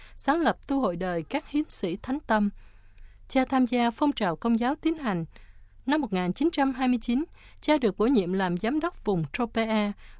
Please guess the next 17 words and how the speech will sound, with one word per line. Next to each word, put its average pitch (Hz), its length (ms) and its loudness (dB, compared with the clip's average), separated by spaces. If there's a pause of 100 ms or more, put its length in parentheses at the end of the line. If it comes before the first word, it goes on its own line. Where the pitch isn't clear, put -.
(100)
và 202 140 4
đã 202 140 0
thành 202 240 0
lập 180 180 0
các - 160 -4
cộng 185 200 0
đoàn 180 260 -2
cho - 160 -4
người 202 200 2
khuyết - 300 -4
tật 180 160 0 (360)
và 185 200 0
các - 240 -8
hoạt 196 200 -4
động 170 320 -6
bác 220 200 -4
ái. 214 300 -2